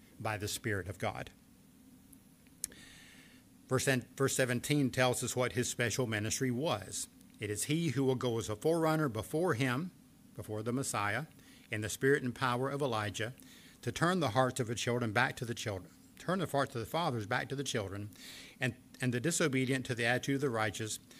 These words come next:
so as to make ready a people prepared for the Lord." So this is the great work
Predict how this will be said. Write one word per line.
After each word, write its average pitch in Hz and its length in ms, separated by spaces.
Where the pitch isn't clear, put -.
so 165 220
as 147 160
to - 100
make 127 280
ready 117 280
a 110 80
people 120 360
prepared 110 480
for 110 80
the 101 80
Lord." 98 340
So 123 160
this 180 240
is 165 120
the 156 100
great 151 340
work 135 480